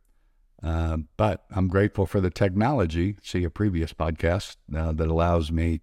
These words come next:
to continue, uh, to learn, study, and just do life with people in a way that I can see and hear at a decent level. Uh, so the, the root word of agony, again, is agonos or agon,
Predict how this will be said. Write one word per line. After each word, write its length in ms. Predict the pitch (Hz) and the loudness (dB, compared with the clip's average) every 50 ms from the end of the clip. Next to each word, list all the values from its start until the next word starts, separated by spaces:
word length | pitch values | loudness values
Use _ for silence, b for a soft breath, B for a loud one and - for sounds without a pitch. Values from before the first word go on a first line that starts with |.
| _ _ | _ _
to 440 | - - 82 82 80 80 80 82 - - | -2 0 0 0 0 -2 -4 -6 -10 -6
continue, 720 | - 82 78 78 - 92 90 87 87 87 85 82 78 - - _ - _ _ _ _ _ _ - _ - | -4 -4 -4 -2 -2 -2 0 0 0 0 0 -2 -2 -6 -12 _ -20 _ _ _ _ _ _ -20 _ -6
uh, 140 | 78 78 73 | -4 -4 -2
to 140 | - 90 | -2 0
learn, 280 | 85 85 85 87 87 85 | 0 2 2 2 2 0
study, 540 | 80 - - - 82 82 82 85 85 80 - - | -2 -2 -2 0 0 2 2 0 0 -2 -4 -4
and 280 | 80 80 78 78 78 76 | -4 -2 -2 -2 -2 -2
just 200 | 78 78 - - | -2 -4 -6 -4
do 140 | - 82 78 | -4 -2 0
life 320 | 78 80 82 82 80 - | 0 0 0 0 -2 -4
with 140 | 82 73 - | -6 -6 -4
people 320 | - 82 80 - 82 82 | -4 -4 -4 -2 -4 -2
in 60 | 80 80 | -2 -2
a 60 | 78 | -2
way 160 | 80 80 82 | 0 0 0
that 120 | 78 82 | 0 0
I 120 | 80 85 80 | 0 -2 -2
can 160 | - 90 90 | -2 -4 -4
see 260 | - - 101 98 101 | -2 -2 0 2 2
and 140 | 104 104 98 | 2 2 2
hear 260 | 120 139 160 123 - _ _ _ _ _ _ _ | 2 0 0 -2 -8 _ _ _ _ _ _ _
at 260 | 80 76 76 76 - 82 | -2 -2 -2 -2 -2 -2
a 80 | 78 | -2
decent 380 | 76 78 82 80 - - 64 - | 0 0 -2 -2 -2 -4 -2 -2
level. 340 | 82 78 73 78 73 - _ _ _ _ _ _ _ _ _ _ _ _ _ _ _ _ _ _ _ _ _ _ _ _ _ | -2 -2 -2 -4 -6 -6 _ _ _ _ _ _ _ _ _ _ _ _ _ _ _ _ _ _ _ _ _ _ _ _ _
Uh, 260 | - 92 90 90 90 87 87 | -4 0 2 2 2 0 -2
so 580 | - - - 131 120 117 117 117 113 110 110 | -8 -4 2 4 4 6 6 6 4 4 2
the, 920 | 104 98 101 98 117 113 113 113 113 110 107 107 107 104 104 104 101 95 - _ _ _ _ _ _ _ _ - _ _ _ _ _ _ _ _ - | 0 -4 -2 0 0 2 2 2 2 2 2 2 2 2 0 0 0 -2 -6 _ _ _ _ _ _ _ _ -20 _ _ _ _ _ _ _ _ -4
the 120 | 107 110 | -2 -2
root 280 | 101 101 123 147 - - | 2 4 4 4 2 2
word 600 | 107 104 107 104 104 107 101 101 95 90 87 - - | 2 2 4 6 6 6 4 4 2 -2 -10 -6 0
of 300 | 95 95 95 92 90 82 | 2 4 4 4 2 2
agony, 440 | 78 92 101 104 98 95 95 90 90 | 2 2 2 2 2 2 2 2 2
again, 340 | 90 85 92 92 92 90 87 | 2 2 2 2 2 2 2
is 200 | 85 85 78 - | 0 0 -2 -2
agonos 760 | - 90 90 92 90 90 90 90 90 90 87 87 87 - - | 0 0 0 2 2 0 2 2 2 2 2 2 0 -2 -2
or 180 | 87 82 - - - | -2 -2 -2 -2 -2
agon, 720 | 82 85 87 85 87 87 85 87 85 87 87 85 82 | 0 0 0 2 2 2 2 2 2 2 2 0 -2